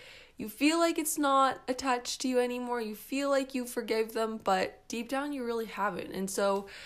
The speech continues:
um, I think the underlying key piece to this is love,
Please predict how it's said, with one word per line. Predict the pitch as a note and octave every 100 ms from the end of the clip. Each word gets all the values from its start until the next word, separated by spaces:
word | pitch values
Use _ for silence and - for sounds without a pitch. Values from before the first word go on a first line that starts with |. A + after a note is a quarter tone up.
| - - - -
um, | G3+ G3+ F#3+ G#3+
I |
think | G#3+ C#4+
the | - -
underlying | G#3+ G#3+ A#3 A3+ G#3 F#3 F#3+ F3+ F#3 F#3+ G3 F#3+ G3 A3 - _
key | - F#3 F3+
piece | - E3+ F3+ -
to | A#3+
this | B3 C4+ D4+ - - - - - _ _
is | - D4+ D#4 G#3
love, | G3 - - G#3